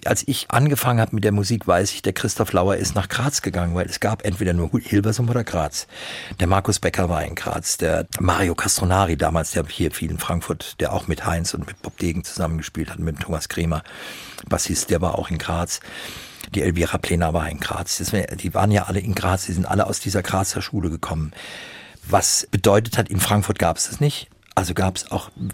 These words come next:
bröckelte so langsam. Die kamen alle wieder zurück nach Frankfurt, aber mit der Zeit hat es einfach nachgelassen. Und dann kam natürlich der große Punkt, dann kam Berlin in,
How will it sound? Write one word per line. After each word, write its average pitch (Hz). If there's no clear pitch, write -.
bröckelte 107
so 98
langsam. 101
Die 87
kamen 147
alle 123
wieder 95
zurück -
nach 82
Frankfurt, 82
aber 98
mit 98
der 95
Zeit -
hat -
es 107
einfach 101
nachgelassen. 107
Und 98
dann 101
kam 120
natürlich 127
der 131
große 120
Punkt, 113
dann 110
kam 113
Berlin 113
in, 85